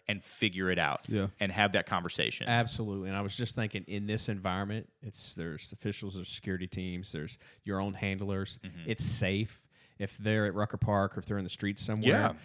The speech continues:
Speaker 3: it's not safe. And I don't know if those comments get made, and if they do, I, hopefully people can find ways to sort of hash that out. And they may do a better job on, um, on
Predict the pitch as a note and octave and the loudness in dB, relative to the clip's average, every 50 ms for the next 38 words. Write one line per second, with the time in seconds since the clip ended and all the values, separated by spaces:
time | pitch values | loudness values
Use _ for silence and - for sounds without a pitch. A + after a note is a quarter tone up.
0 | - - - A2+ A2+ - - A#2 G#2+ G#2+ G#2+ A2+ - - - - A2 G#2 A2 A#2 | -18 -10 -2 -2 -2 0 0 2 2 4 4 2 2 2 2 4 4 6 4 4
1 | B2+ - - - _ _ _ _ _ - G#2+ G2 G#2 A2 A2 A2 A2 G#2 G2+ - | 2 0 -6 -20 _ _ _ _ _ -4 0 2 2 2 2 2 0 -2 -2 -2
2 | A2 G2 - - - G#2+ G#2+ G#2 G2 - - A2 F2+ G2 G2 G#2 G#2+ G#2 G#2+ G2 | -4 -6 -4 -2 0 0 2 0 -2 -2 -2 -4 -2 0 0 0 0 0 0 -2
3 | F#2+ F#2+ - - F2+ F#2 F#2 A2 G#2 G2+ G2+ G#2+ A2+ A2+ A#2 _ _ - - _ | -4 -4 -4 -4 -6 -6 -4 0 0 2 2 2 2 0 -2 _ _ -20 -20 _
4 | _ _ - G#2 G#2 - C3 C#3+ D#3 - - C3 A2+ G#2 F#2+ - A2 G2+ A2 G#2+ | _ _ -4 -2 -2 2 2 2 2 0 -4 -4 -2 -2 0 2 0 0 0 -2
5 | - - G2 F2 - - G#2+ G2+ G2+ G2+ G2+ G2 G2 G2 G2 G2 - - - - | -2 -4 -6 -6 -4 -2 0 0 0 0 0 0 2 2 2 2 0 -2 -4 -6
6 | G2 - - - F#2+ F2 - - G2 G2+ - - - G2+ G2 G2+ G#2 G#2+ G#2+ G#2 | -6 -6 -4 -4 -4 -4 0 0 0 0 0 0 -2 -2 0 0 -2 -4 -4 -4
7 | A2 A#2+ D#3+ F#3 C3+ C#3 D#3+ C#3+ C3 A#2+ A2 G2+ A2 A2+ G#2+ G#2+ G2+ F#2+ G2+ G2+ | 0 0 2 2 4 4 4 4 4 2 2 4 4 2 2 2 0 0 0 0
8 | G2+ G2+ G2+ G#2 G#2 G#2 - - G#2 G2+ F#2+ F#2 F#2 F#2 F#2 F#2 F2+ F#2 F2+ F2+ | 2 4 4 2 2 0 -4 -6 -4 -2 -2 -2 -2 -2 -4 -4 -4 -2 -4 -4
9 | F#2 - - G2 F#2 F2+ F2+ F#2+ G2 | -6 -6 -6 -4 -4 -4 -4 -6 -8